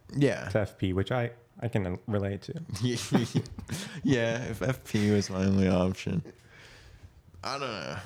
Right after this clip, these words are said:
Speaker 1: I'm being a little hard on Peter, but
Speaker 2: Yeah.
Speaker 1: the dancing, I don't know. He does it, um,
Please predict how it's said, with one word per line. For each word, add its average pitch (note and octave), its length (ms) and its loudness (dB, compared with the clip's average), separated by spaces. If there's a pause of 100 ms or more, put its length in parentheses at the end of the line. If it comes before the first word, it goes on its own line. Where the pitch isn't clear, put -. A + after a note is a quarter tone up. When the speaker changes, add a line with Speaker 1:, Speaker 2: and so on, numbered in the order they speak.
(120)
Speaker 1:
I'm A2+ 80 0
being C#3 160 4
a C3 40 4
little A#2 180 6
hard G#2 280 2
on G2 180 4
Peter, F#2+ 460 4
but E2 340 0
Speaker 2:
Yeah. - 440 0
Speaker 1:
the G#2+ 80 -2
dancing, A#2+ 800 2 (160)
I A#2+ 120 0
don't G#2 120 4
know. G2 360 4 (120)
He B2+ 100 2
does B2 240 2
it, D#2+ 160 0
um, G2+ 340 2